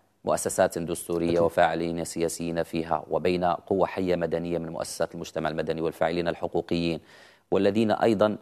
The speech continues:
Speaker 1: يعني، ازدان اللقاء بمجموعة من التقارير والتي هي، يعني، تدحض كل الاتهامات والادعاءات بالحجج والبراهين. على سبيل المثال، آه، ملف بيغاسوس، هذا ال-، هذا الإجماع صداه وصل أكيد إلى، إلى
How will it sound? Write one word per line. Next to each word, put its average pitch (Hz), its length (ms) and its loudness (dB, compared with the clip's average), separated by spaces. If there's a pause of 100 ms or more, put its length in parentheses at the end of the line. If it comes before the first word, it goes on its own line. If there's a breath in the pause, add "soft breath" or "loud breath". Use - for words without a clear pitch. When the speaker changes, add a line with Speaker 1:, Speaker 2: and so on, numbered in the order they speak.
(280 soft breath)
Speaker 1:
يعني، 87 200 0
ازدان 113 340 2
اللقاء 101 440 4
بمجموعة 101 760 0
من 92 320 0
التقارير 98 1000 2
والتي 90 880 0
هي، 104 300 6 (540)
يعني، 82 260 -2
تدحض 90 640 -2 (500)
كل 117 180 2
الاتهامات 95 720 0
والادعاءات 92 720 0
بالحجج 95 480 -2
والبراهين. 92 560 2
على 90 160 2
سبيل 92 300 -2
المثال، 92 380 2 (480 loud breath)
آه، - 220 2
ملف 98 400 0
بيغاسوس، 90 640 -2 (480)
هذا 120 320 4
ال-، 113 280 0
هذا 107 160 4
الإجماع 92 560 2 (1300)
صداه 117 300 4
وصل 117 360 4
أكيد 90 400 0
إلى، 85 140 -2
إلى 82 320 0